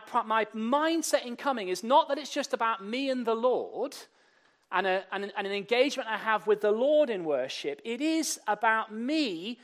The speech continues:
coming to build up God's people, me coming to edify and help God's people because I love God's people. It's about the attitude that you come to worship. In chapter twelve and verse seven, Paul will say,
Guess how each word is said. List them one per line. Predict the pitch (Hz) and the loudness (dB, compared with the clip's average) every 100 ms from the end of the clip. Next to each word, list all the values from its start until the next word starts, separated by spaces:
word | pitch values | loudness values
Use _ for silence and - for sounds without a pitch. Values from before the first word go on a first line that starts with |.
| - _ - | -20 _ -6
coming | 247 226 220 214 | -4 -2 -4 -4
to | 175 | -6
build | 151 _ 262 294 320 220 | -8 _ 4 6 6 4
up | 156 - - | 2 0 -4
God's | 185 180 | -8 -8
people, | - 254 240 - - _ _ _ _ _ _ _ _ _ _ | -12 -16 -16 -18 -20 _ _ _ _ _ _ _ _ _ _
me | 202 294 294 | -2 0 0
coming | - 240 226 | 0 -2 -2
to | 208 220 - | -2 -4 0
edify | 269 311 - 196 165 139 143 | -2 -2 -2 0 0 0 -2
and | 190 190 | -6 -6
help | - 285 339 349 | -4 2 2 2
God's | 214 - | -2 -2
people | 180 165 | -2 -2
because | 208 233 | 0 2
I | 240 | 4
love | 254 269 294 320 330 240 | 4 4 6 6 6 4
God's | 214 160 - | 0 0 -6
people. | - 156 - - - _ _ _ _ _ _ _ _ _ _ _ _ _ - - | -14 -14 -14 -20 -20 _ _ _ _ _ _ _ _ _ _ _ _ _ -20 -16
It's | - | -8
about | 190 220 214 | -2 -2 -2
the | 214 | -6
attitude | 240 254 - - - 156 143 | -10 -10 -10 -10 -6 -6 -8
that | 180 | -12
you | 190 | -16
come | 175 - 240 185 135 - _ _ - | -14 -4 -4 -4 -10 -18 _ _ -14
to | 180 | -12
worship. | 165 202 202 - - - _ _ _ _ _ _ _ _ _ _ _ _ - - - | -6 -6 -6 -10 -14 -18 _ _ _ _ _ _ _ _ _ _ _ _ -20 -20 -10
In | 170 | -10
chapter | - 254 - 196 | -4 -6 -6 -12
twelve | - 277 220 | 2 4 4
and | 180 | 2
verse | 170 170 - | -4 -6 -4
seven, | - 247 151 131 | 0 0 0 -10
Paul | - 214 220 | -2 0 2
will | 175 | 0
say, | 160 - 233 139 107 190 | -6 -4 -4 -4 -6 -12